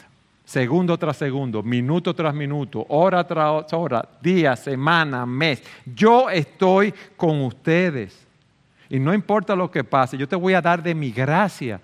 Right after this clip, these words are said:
Mi gracia es suficiente para sostenerte. Yo no te voy a dejar,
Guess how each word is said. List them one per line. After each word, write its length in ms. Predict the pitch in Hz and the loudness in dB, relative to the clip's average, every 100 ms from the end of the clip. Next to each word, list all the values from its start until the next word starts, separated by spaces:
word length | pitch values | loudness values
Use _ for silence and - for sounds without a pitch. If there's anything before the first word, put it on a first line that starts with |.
| - | -8
Mi 120 | 143 139 | -4 0
gracia 260 | 156 175 | 2 0
es 80 | 202 | -2
suficiente 720 | 214 202 175 185 220 277 185 | -4 -6 -6 0 0 0 -4
para 240 | 131 117 | -4 -4
sostenerte. 680 | 107 117 - 107 104 92 110 214 165 | -4 -8 -6 -4 -4 -4 -8 -8 -6
Yo 140 | 147 | -2
no 80 | 170 | 0
te 120 | 208 | 0
voy 240 | 170 175 180 | -2 2 2
a 60 | |
dejar, 480 | 143 107 120 214 175 | 0 2 4 4 4